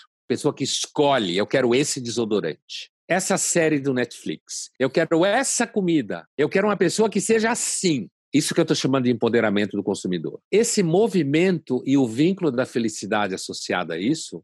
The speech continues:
gera uma desorganização bastante grande na vida das pessoas, porque os afetos não são necessariamente sempre felizes.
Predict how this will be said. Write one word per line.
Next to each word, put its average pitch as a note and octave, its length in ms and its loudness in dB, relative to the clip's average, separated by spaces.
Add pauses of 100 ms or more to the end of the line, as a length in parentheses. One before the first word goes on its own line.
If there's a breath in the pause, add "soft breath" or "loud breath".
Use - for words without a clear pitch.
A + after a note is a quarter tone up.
gera D3 540 0
uma D#3+ 160 0
desorganização C3+ 800 0
bastante D3+ 560 -2
grande A#2+ 420 0
na A#2+ 140 -2
vida G#2+ 300 0
das G#2 160 -4
pessoas, F2 640 -6
porque D3+ 580 2 (240)
os D3+ 240 2
afetos C#3 840 0
não C3+ 240 0
são D3 360 0
necessariamente B2+ 720 0
sempre B2+ 320 -2
felizes. A#2 840 -2